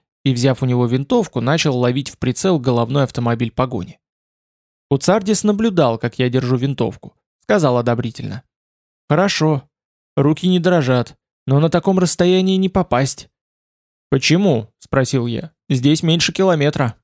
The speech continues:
А она прицельно бьет почти на два». «Если лежа», — уточнил он, —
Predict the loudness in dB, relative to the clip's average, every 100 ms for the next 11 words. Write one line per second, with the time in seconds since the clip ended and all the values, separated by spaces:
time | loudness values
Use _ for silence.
0 | _ _ _ _ 0 2 2 2 2 0
1 | 2 0 0 0 -2 0 -4 -2 -2 0
2 | 0 -2 -4 -8 _ _ _ _ _ _
3 | _ 0 2 2 2 2 4 4 4 0
4 | -6 -10 -6 -2 -2 0 -2 0 -4